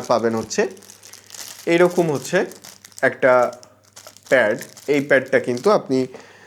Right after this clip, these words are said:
যদি এটা খোলেন, এই যে এই, এই জিনিসটা কিন্তু খুলতে হয়। খুলে এই যে দেখেন এখানে, আহ, ময়লা, কত ময়লা জমে আছে। এই যে এই প্যাডটা, এইটা কিন্তু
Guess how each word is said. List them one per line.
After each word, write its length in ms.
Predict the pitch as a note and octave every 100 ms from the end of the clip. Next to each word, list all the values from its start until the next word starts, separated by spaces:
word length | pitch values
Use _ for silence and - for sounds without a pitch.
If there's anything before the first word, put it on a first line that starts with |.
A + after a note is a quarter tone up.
| - A#2+
যদি 420 | B2 B2+ C3 B2
এটা 200 | C3+ C#3+
খোলেন, 500 | C#3 - D3 A2+ C#3
এই 120 | A#2+
যে 240 | A#2 A#2 -
এই, 140 | D3 -
এই 120 | D3+ D3
জিনিসটা 360 | D3+ C#3+ C#3+
কিন্তু 200 | B2+ C3+
খুলতে 380 | D3+ - C#3 B2+
হয়। 260 | G#2 B2+ - - _ -
খুলে 300 | - D#3+ D#3+
এই 80 | C#3
যে 100 | C3+
দেখেন 300 | A2+ A2+ G#3
এখানে, 420 | C3+ B2 A#2 A#2 - _ _ _ -
আহ, 140 | G2+
ময়লা, 640 | G#2 A2+ A#2 A#2 A2+ - -
কত 180 | C3+ C#3
ময়লা 360 | A#2+ A#2 A#2+
জমে 320 | A#2+ A#2+ B2 A#2
আছে। 320 | F#2+ - A3+ - _ _ _ -
এই 240 | A#3+ A3
যে 100 | E3
এই 80 | D#3
প্যাডটা, 600 | D#3 C3+ A#2+ - - G3 - _ _ _ _ -
এইটা 320 | E3 F3 D#3+
কিন্তু 480 | - B2 A#2 G3